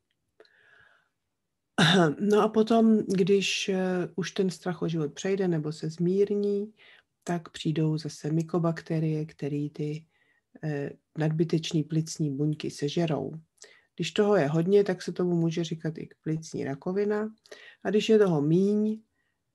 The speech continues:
tak, eh, tedy v té fázi, kdy tam ještě jsou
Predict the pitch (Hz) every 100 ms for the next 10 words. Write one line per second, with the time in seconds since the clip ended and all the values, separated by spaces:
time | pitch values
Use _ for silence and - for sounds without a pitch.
0 | _ - 180 175 165 - 175 175 170 170
1 | - - 165 170 - 165 156 - _ -
2 | 160 160 165 160 160 156 160 - 165 -
3 | - 165 185 214